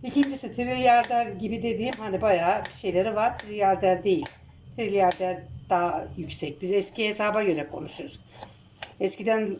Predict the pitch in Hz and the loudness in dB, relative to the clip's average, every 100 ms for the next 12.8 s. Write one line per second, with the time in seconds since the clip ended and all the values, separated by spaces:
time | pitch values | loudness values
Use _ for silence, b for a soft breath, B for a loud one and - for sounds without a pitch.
0 | - 214 226 214 196 - - 208 196 233 | -2 2 4 4 0 -2 0 0 0 -4
1 | 285 175 190 156 226 254 233 226 202 196 | -2 0 0 0 0 0 0 -2 0 2
2 | 247 233 202 160 - - - B B B | 2 2 -2 -4 -8 -20 -20 B B B
3 | B - 202 196 208 202 190 180 151 139 | B -4 -4 -2 -2 2 2 2 0 0
4 | 175 180 - - 185 - 175 160 165 165 | 0 0 -10 -12 -12 -4 -4 -2 -2 -2
5 | 160 156 - - 139 156 160 139 139 - | 0 0 -2 -10 -6 -4 -4 -6 -8 -12
6 | - - B B B B - 277 170 147 | -20 -20 B B B B 0 2 2 0
7 | 165 - - 214 170 147 165 180 180 190 | -2 -8 -6 -2 -2 -2 -6 -2 2 2
8 | 151 190 170 - - - - 139 123 - | 2 0 -2 -4 -10 -12 -10 -12 -12 -14
9 | - _ _ _ B B B B - 254 | -16 _ _ _ B B B B -2 0
10 | 185 160 165 185 175 170 247 262 277 277 | 2 0 0 -2 -2 -6 -6 0 0 0
11 | 226 220 220 262 226 208 208 277 - 226 | -6 -8 -4 -2 0 0 0 -4 -2 -4
12 | - - 196 185 185 320 277 | -6 0 2 2 0 -2 -2